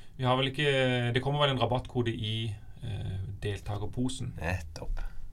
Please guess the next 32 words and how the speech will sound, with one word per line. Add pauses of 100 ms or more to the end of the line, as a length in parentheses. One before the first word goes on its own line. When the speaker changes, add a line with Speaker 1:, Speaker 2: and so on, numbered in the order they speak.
(120)
Speaker 1:
Så
Speaker 2:
Men
du
vil
ikke
Speaker 1:
det,
Speaker 2:
røpe
den
her? (160)
Speaker 1:
den, (100)
den
kan
vi
ikke
røpe
her,
tror
jeg.
Speaker 2:
Nei.
Så
de
må, (160)
lytterne
må (100)
Speaker 1:
Må
Speaker 2:
med
Speaker 1:
melde
seg
på,
Speaker 2:
fysisk.
Speaker 1:
og
Speaker 2:
Ja,